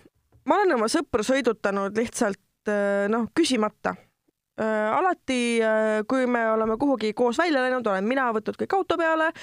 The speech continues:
viinud kõik koju, noh, äh, miljon asja nagu kogu aeg. Noh,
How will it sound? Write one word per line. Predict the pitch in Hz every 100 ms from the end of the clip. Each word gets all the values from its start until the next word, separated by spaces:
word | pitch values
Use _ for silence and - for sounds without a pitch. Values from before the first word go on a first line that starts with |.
| - - -
viinud | 285 262 220
kõik | 202 -
koju, | 294 311 294 285 294 - _ _
noh, | 240 - - _ _ -
äh, | 240 233 226
miljon | 233 302 311 208
asja | 208 - 202
nagu | 190 190
kogu | 190 277 262
aeg. | 208 - - _ _ _ _ _ _ _ _ _ -
Noh, | 233